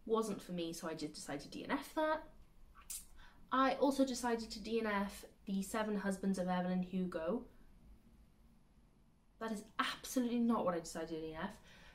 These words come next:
The Seven Deaths of Evelyn Hardcastle by Stuart Turton. Uh, I decided to D N F this because I think I was something ridiculous, like, thirty pages in. And I could not have been more bored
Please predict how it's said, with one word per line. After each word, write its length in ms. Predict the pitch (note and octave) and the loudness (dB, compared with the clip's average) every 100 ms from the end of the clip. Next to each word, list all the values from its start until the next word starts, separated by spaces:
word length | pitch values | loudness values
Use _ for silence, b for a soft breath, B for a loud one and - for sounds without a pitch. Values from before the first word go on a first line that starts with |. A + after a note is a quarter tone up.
| B | B
The 120 | A#3 | 0
Seven 360 | - C#4 C4 B3 | 6 8 8 6
Deaths 320 | A#3 A3 - | 4 2 -4
of 80 | G#3 | -2
Evelyn 300 | G3 F#3+ F#3 | 0 0 4
Hardcastle 640 | C4+ C4+ C4+ C#4 C4+ C4 | 6 6 8 6 6 4
by 120 | G3+ | 4
Stuart 400 | F3+ - F3+ E3 | 0 -2 -4 -4
Turton. 580 | - D4 C#4+ D4 C#4+ C#4+ B B B B B B - F#4 | 0 2 4 6 6 6 B B B B B B -4 4
Uh, 20 | |
I 440 | F#4+ F#4 F4 G#4 G4+ | 8 8 8 4 2
decided 320 | F4+ E4 D4+ | 2 4 4
to 240 | D4 A#3 | 2 4
D 140 | C4+ C4+ | 6 8
N 80 | |
F 240 | C4 B3+ - | 6 4 2
this 240 | A#3+ A#3 - - - | 2 2 -8 -20 -12
because 340 | - - - A#3+ | -10 -8 -4 6
I 160 | C4 | 6
think 320 | D4+ C#4 A#3 G#3 | 8 6 6 4
I 140 | F#3+ | 2
was 160 | F#3+ F#3 | 0 -2
something 400 | - F3+ F#3+ F#3 | 0 0 2 2
ridiculous, 800 | F3+ - - - A3 G#3+ A#3 - | 2 -2 -8 -4 0 2 2 0
like, 200 | - - | -2 -2
thirty 360 | F#3 F#3+ - | 0 0 -2
pages 420 | - G3 F#3 E3 | -4 -2 -2 -4
in. 300 | - - - - - - - - - - - - - B B B B - - | -8 -12 -14 -16 -20 -20 -20 -20 -20 -20 -20 -20 -20 B B B B -8 2
And 100 | F#3+ | 4
I 120 | F#3+ | 4
could 220 | F#3+ G#3+ | 4 4
not 300 | G3+ F3+ F#3 | 6 4 2
have 140 | G3 | 0
been 200 | F#3+ F3+ | 2 6
more 280 | F3+ F3 F#3+ | 8 8 6
bored 540 | - F3 E3 F3+ B3+ | 4 4 4 4 2